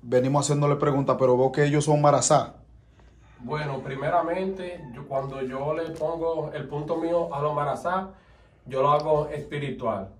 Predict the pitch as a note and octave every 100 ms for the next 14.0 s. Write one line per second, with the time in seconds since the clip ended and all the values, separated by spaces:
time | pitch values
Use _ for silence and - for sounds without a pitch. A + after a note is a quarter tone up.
0 | - _ - A#2+ C#3 C#3 C3 D3+ F#3 F#3
1 | D#3 C#3+ C#3 B2+ C3 D3 D3+ D3+ D#3 D3+
2 | D3 C#3+ - C#3+ C#3+ B2+ B2 - B2+ B2
3 | B2 C#3 D#3 D3+ - - _ B2+ C3 C3+
4 | C#3 D3+ D3+ D3+ D3 C#3 C3+ B2+ A2+ -
5 | - _ _ _ C#3 D3 D3+ F3 G3 -
6 | C3+ C3+ C3 C3+ C3 C3 C3 C3+ C#3 C3
7 | B2+ B2+ B2 B2 A#2+ B2+ B2+ D3 D3 D3
8 | - F3+ G3+ - D#3 D3 C3+ C3+ C3+ C3
9 | B2+ F#3+ F#3 - - - - - C3+ C3+
10 | C3 F3 G3+ G3 D3+ D#3 D3 C#3+ C#3 C3+
11 | - C3 - D3 D#3 E3 D#3+ D3+ D3+ D#3
12 | D3+ D3+ D3+ D3+ D3 D3 D3 C#3+ D3+ D3+
13 | D#3 D#3 - C#3 - D3 D3 D3 D3 C#3+